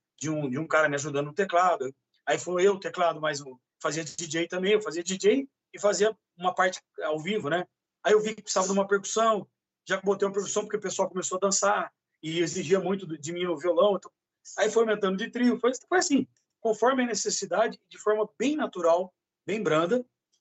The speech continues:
eu, a gente foi aumentando os compromissos, aumentando o valor da banda e aumentou também a procura, até chegar ao ponto que chegou hoje. Hoje, a, a banda General Lee é uma das maiores bandas, falo com tranquilidade, uma das maiores bandas de casamento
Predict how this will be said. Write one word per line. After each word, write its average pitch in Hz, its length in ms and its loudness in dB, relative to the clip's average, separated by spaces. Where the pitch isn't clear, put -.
eu, 196 220 4
a 147 80 0
gente 190 140 -2
foi 202 140 0
aumentando 202 440 2
os - 100 -4
compromissos, 180 680 -4
aumentando 180 480 -2
o 165 40 -4
valor 156 300 2
da 190 120 2
banda 214 260 0
e 285 60 0
aumentou 247 360 2
também 214 180 2
a 214 60 -6
procura, 220 480 0
até 170 260 0
chegar 190 220 0
ao 190 100 -2
ponto 185 260 -6
que - 60 -12
chegou 180 320 0
hoje. 190 260 2
Hoje, 180 420 4
a, 151 180 -2
a 147 60 -10
banda 156 220 -2
General 170 260 2
Lee 180 280 -2
é 147 60 -6
uma 160 100 0
das 160 160 2
maiores 165 520 2
bandas, 151 360 -2
falo 156 220 -6
com - 100 -20
tranquilidade, 190 800 -2
uma 147 60 -18
das 143 140 -2
maiores 185 280 0
bandas 170 200 -4
de 170 100 -10
casamento 151 440 -4